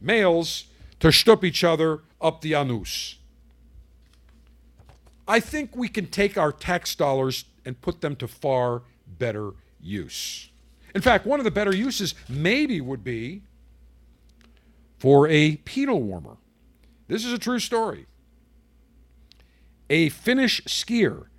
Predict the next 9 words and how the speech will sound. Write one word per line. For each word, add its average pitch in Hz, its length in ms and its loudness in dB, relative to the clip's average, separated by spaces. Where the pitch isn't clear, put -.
Remi 254 460 2
Lindholm, 165 760 0
who 151 220 4
participated 196 880 2
in 165 80 0
the 160 120 0
men's 196 380 -2
fifty 233 380 -4
kilometer 180 720 2